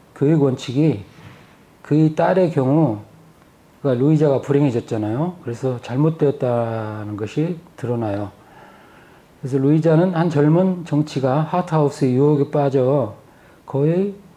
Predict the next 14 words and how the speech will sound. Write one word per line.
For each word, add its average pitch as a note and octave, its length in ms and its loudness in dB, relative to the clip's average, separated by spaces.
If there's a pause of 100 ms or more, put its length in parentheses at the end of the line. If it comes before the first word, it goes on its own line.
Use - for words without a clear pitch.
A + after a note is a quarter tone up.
(560)
그 A#2 460 -6
넘어갈 C#3 380 0
뻔한 C3 720 -6
일이 A#2+ 320 -2
생긴 C3+ 320 -4
뒤에 B2 460 0
절망감에서 C3 720 0
아버지에게, B2 680 0 (580)
애로 C3+ 360 0
도망쳐 A#2 460 -2
온다. G2 340 -4 (500)
그러나 C3+ 480 0
루이자에게 D3 600 2
바운더비를 C#3 680 0